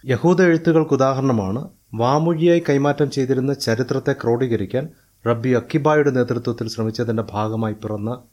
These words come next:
തൽമൂദിൽ, പ്രത്യേകിച്ച് ബാബിലോണിയൻ തൽമൂദിൽ, യേശുക്രിസ്തുവിനെക്കുറിച്ച് വിശദമായി പരാമർശിക്കുന്നത് വാൻ വൂസ്റ്റ്, ക്രിസ്റ്റഫർ എം ടക്കറ്റ്, ആൻഡ്രിയാസ് കോസ്റ്റൻബർഗർ, പീറ്റർ ഷെയ്ഫർ എന്നിവരെല്ലാം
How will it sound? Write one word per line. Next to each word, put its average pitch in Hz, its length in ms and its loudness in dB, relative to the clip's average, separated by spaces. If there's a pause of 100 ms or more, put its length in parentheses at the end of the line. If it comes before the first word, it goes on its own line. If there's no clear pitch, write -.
(240)
തൽമൂദിൽ, 120 420 0 (500)
പ്രത്യേകിച്ച് 131 400 0
ബാബിലോണിയൻ 139 640 2
തൽമൂദിൽ, 101 400 -2 (420)
യേശുക്രിസ്തുവിനെക്കുറിച്ച് 131 880 0
വിശദമായി 147 540 0
പരാമർശിക്കുന്നത് 107 720 -2 (220)
വാൻ 123 300 0
വൂസ്റ്റ്, 98 360 -6 (240)
ക്രിസ്റ്റഫർ 131 420 -2
എം 117 120 0 (100)
ടക്കറ്റ്, 98 360 -8 (440)
ആൻഡ്രിയാസ് 131 500 0
കോസ്റ്റൻബർഗർ, 104 760 -6 (420)
പീറ്റർ 135 240 0
ഷെയ്ഫർ 98 440 -2 (480)
എന്നിവരെല്ലാം 165 680 2